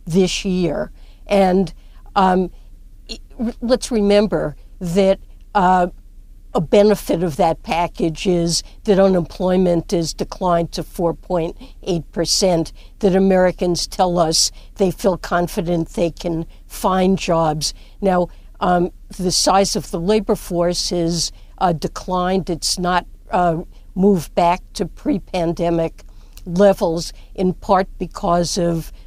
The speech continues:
uh, covid, because of health concerns, because of childcare, uh, concerns, school concerns. Um, and so many, uh, firms are experiencing a shortage of labor.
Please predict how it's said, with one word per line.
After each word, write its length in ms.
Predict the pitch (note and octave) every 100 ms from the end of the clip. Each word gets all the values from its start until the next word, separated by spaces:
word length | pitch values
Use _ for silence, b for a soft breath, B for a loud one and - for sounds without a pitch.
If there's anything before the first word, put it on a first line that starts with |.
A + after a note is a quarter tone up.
| b
uh, 120 | E3+
covid, 600 | - - F3+ E3 F3+ D#3
because 420 | D3+ - F3+ D3+
of 140 | D#3 -
health 280 | F#3+ E3+ -
concerns, 720 | B3 E3 - F#3 E3+ E3 D#3 - b b -
because 320 | F3 - D3+
of 120 | D3+
childcare, 920 | - G#3+ F3 F3 - - E3+ E3+ E3 F3 b b -
uh, 200 | F3 E3+
concerns, 720 | - E3+ - - D4 F3 E3+
school 460 | - - G#3 F3+ E3+
concerns. 840 | - F3 E3 - F3+ D#3 E3 D#3 - b b -
Um, 420 | F3+ E3+ E3 D#3 b b
and 180 | F3+ E3+
so 300 | - F#3 E3+
many, 560 | E3+ F3+ F3+ E3+ E3+ - - -
uh, 180 | F#3 E3+
firms 720 | C#3 - G3+ F#3+ E3+ E3+ - b b -
are 200 | G3 G#3
experiencing 1120 | F3+ - - F3+ E3+ E3+ E3+ - F#3+ E3 -
a 80 | E3
shortage 580 | - G#3 F3 E3+ D3 F3
of 200 | D3 -
labor. 480 | F3 F3+ D#3+ -